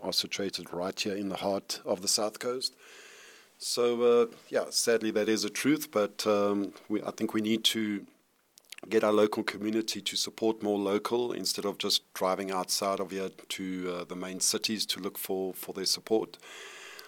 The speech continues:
Um, this happened about, T, about twenty years ago. Um,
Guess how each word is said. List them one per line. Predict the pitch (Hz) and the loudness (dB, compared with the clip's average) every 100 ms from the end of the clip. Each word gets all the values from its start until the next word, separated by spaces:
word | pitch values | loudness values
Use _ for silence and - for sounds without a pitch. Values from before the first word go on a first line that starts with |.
| - - - | -20 -14 -2
Um, | 107 110 113 110 110 - 135 | 0 2 2 0 -4 -10 -2
this | 143 | 2
happened | 180 - 170 | 4 4 4
about, | 127 110 - | 6 4 2
T, | 143 | 0
about | 131 110 98 | 2 2 0
twenty | - 143 131 | 0 2 2
years | 113 123 | 2 0
ago. | 117 104 95 95 90 - - | 0 -2 -2 -2 -6 -16 -10
Um, | 98 98 98 98 | -4 -2 0 0